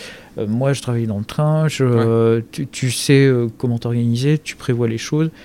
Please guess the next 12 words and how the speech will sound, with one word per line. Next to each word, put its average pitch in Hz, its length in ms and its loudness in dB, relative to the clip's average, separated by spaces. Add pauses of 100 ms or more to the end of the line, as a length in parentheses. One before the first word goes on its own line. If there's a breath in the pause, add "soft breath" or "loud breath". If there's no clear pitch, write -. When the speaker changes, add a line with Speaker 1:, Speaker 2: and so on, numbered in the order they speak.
(180 loud breath)
Speaker 1:
tu, 139 260 -2
tu - 160 -4
sais 143 200 0
aussi 139 360 0
traiter - 320 -2
ce - 80 -6
qu'il 123 120 -2
y - 20 -2
a - 20 -2
d'urgent, 123 420 0
de, 117 120 -4
de, 104 540 -4